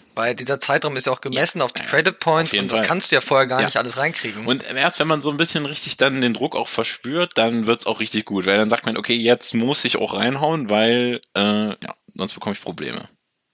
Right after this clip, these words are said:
Speaker 1: Ja, also mit dem Einkaufsdruck vor Weihnachten ist bei mir so, dass ich, ähm, das zwei, drei Tage vorher machen muss, weil ich dann lieber online bestelle.
Speaker 2: Ja, okay.
Speaker 1: Und dann hast du immer das Problem,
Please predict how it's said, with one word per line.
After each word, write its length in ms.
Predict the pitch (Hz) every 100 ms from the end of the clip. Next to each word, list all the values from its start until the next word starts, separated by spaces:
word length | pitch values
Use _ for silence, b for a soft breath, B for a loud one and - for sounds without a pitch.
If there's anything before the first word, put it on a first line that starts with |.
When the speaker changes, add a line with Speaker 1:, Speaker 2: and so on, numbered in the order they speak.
| - B B B
Speaker 1:
Ja, 140 | 151
also 160 | 185 170
mit 140 | 160
dem 120 | 151
Einkaufsdruck 560 | - 165 180 175 170 160
vor 140 | 139
Weihnachten 400 | 120 147 170 -
ist 140 | 143 -
bei 100 | 135
mir 260 | 135 147 143
so, 160 | 127
dass 180 | 123 -
ich, 300 | - 123 -
ähm, 480 | - 123 120 120 123 _ _ - _
das 300 | 127 127 -
zwei, 260 | - 123 165
drei 120 | 180
Tage 240 | 156 147
vorher 180 | - 165
machen 220 | 175 170
muss, 180 | 170 -
weil 100 | -
ich 60 | -
dann 160 | 143
lieber 180 | 135 123
online 300 | 120 147 165
bestelle. 480 | - - 156 170 202
Speaker 2:
Ja, 300 | 117 117 113
okay. 220 | 110 98
Speaker 1:
Und 60 | -
dann 160 | 156
hast 180 | 165 -
du 40 | 156
immer 100 | 147
das 120 | 147
Problem, 560 | 151 135 147 156 165